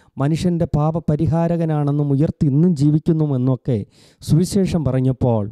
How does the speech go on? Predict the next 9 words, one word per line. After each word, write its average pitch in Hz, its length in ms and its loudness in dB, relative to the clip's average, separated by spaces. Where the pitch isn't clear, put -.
ആ 135 180 -2
സ്ത്രീ 143 360 -2
ഈ 135 120 2
സുവിശേഷകൻ്റെ 156 760 -2
തോളത്ത് 160 460 -2
പിടിച്ച് 135 360 -2
ശക്തമായി 156 800 -6
ബലമായി 160 520 -2
കുലുക്കിയിട്ട് 147 720 -2